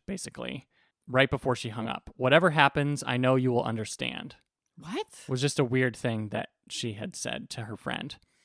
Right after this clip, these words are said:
Speaker 1: Several hours later, she was found naked and unresponsive in her apartment by her manager.
Speaker 2: Mm.
Speaker 1: Um, and then they determined that the cause of her death was an accidental overdose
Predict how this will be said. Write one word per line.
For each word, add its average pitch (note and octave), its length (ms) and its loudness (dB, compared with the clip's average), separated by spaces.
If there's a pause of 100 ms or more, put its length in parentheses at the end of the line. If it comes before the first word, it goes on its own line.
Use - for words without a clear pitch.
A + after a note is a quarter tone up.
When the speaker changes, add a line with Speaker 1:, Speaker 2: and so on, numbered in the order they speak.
(400)
Speaker 1:
Several F3 340 6
hours D3+ 360 8
later, A#2+ 360 2
she B2+ 300 -2
was A#2 460 0
found A#2 540 0
naked D3 540 2
and B2+ 180 -2
unresponsive A#2 880 -2 (100)
in A#2+ 240 -2
her A2+ 180 -6
apartment A2+ 420 -4
by G#2+ 140 2
her A2 140 -6
manager. - 600 -6 (340)
Speaker 2:
Mm. C4+ 260 -4 (200)
Speaker 1:
Um, A#2+ 600 2
and C3+ 240 0
then B2+ 640 2 (120)
they C3+ 260 2
determined D#3 480 2
that B2+ 140 4
the B2+ 80 0
cause C#3 300 6
of C#3+ 80 -2
her B2+ 100 -4
death A2 400 -2
was A#2+ 220 0
an A#2+ 80 -4
accidental A#2+ 840 -2
overdose - 720 2